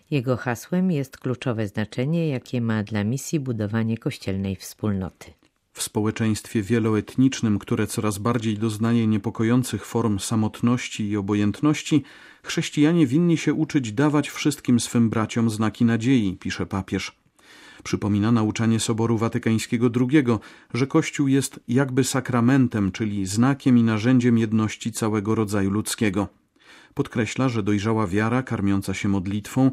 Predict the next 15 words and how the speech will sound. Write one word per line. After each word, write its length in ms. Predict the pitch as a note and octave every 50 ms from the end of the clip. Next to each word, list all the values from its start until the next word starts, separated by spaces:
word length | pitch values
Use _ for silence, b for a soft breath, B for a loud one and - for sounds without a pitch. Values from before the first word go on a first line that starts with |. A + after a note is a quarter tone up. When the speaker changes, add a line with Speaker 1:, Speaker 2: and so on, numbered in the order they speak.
| B B B B - -
Speaker 2:
rozważaniem 600 | - G#2+ G2 G2 G#2 G2+ G2 G#2+ G#2+ G#2+ G#2 G2
Słowa 340 | - - - A2 G2+ A2 G2+
Bożego 500 | F#2 G#2+ G#2 G2+ A#2+ B2 A#2+ A2 A2 G2+
i 120 | G2 F#2
poznawaniem 640 | - - G2 F#2+ G#2 G2+ F#2 G2+ A2+ A2 G#2+ G2+ F#2
prawd 280 | - - F#2+ F2+ F2+ G2
wiary, 340 | F#2+ A2 A2+ A#2+ C#3+ D#3+ D#3+ B B B B B B B B -
to 140 | - D3+
niezbędny 640 | D3 D3 D3+ D3 B2 A#2+ C#3+ D#3+ D#3 C3 G#2+ A#2 A#2 G2+
warunek, 500 | G2+ A2 A2 A#2 A#2 B2 C3+ C#3+ C3 A#2
by 160 | A#2 A#2+ A2+
móc 240 | A#2 B2+ C#3 C3+ -
szerzyć 520 | - - C3+ B2+ A#2+ A#2+ B2 A#2+ - -
nowy 220 | B2+ B2+ A2+ B2+
humanizm 680 | A#2+ - - A#2+ B2+ B2+ B2 A#2+ A2+ G#2 G2+ G2+ G2+ G2+